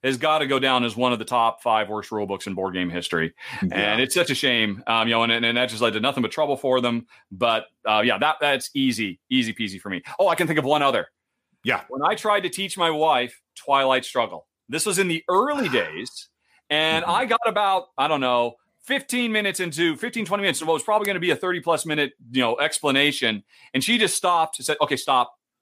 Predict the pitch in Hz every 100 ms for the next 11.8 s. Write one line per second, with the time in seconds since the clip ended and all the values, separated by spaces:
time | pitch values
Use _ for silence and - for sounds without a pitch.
0 | _ - 135 107 107 _ _ _ _ _
1 | _ _ _ - 135 98 98 82 82 80
2 | - - _ - - - - - 170 -
3 | 165 - 165 - 156 160 156 139 147 143
4 | 135 131 131 123 120 131 123 117 110 107
5 | 107 107 110 107 110 104 101 104 98 95
6 | 90 90 92 92 90 87 85 - 131 165
7 | 175 147 - 147 - - 226 220 202 202
8 | 180 185 165 160 139 - 143 139 113 -
9 | _ - 120 156 139 151 143 113 160 320
10 | 220 - 294 285 165 170 147 180 190 135
11 | 175 170 139 135 139 135 90